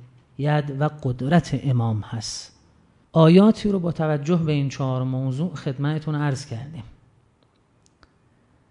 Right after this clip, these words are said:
اما نکته ای رو به عنوان پاسخ به شبهه می‌شه تلقی کرد یا اینکه نه، خود یک موضوع مستقلی هست و اون اینکه آیا امامت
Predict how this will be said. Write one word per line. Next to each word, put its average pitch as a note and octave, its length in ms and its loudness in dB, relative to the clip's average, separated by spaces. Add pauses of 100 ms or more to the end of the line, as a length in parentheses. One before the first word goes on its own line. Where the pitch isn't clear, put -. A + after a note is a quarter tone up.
(320)
اما G3 180 4
نکته F#3+ 360 0
ای G#3+ 220 -2
رو F#3 280 -2
به C#3+ 140 -4
عنوان D#3 760 -2 (1120)
پاسخ D3+ 400 -8
به D#3+ 100 -6
شبهه D3+ 840 -4 (880)
می‌شه E3+ 220 -2
تلقی D#3 560 -4
کرد C#3 440 -6
یا D3+ 120 -2
اینکه F3+ 260 -2
نه، D#3+ 240 -4 (200)
خود G3 320 -4
یک F#3 260 -2
موضوع D3+ 680 -4
مستقلی C#3 760 -2
هست A2 520 -10
و C#3 40 -2
اون D3 200 4
اینکه D#3 320 2
آیا C#3 520 4 (1120)
امامت D3 720 6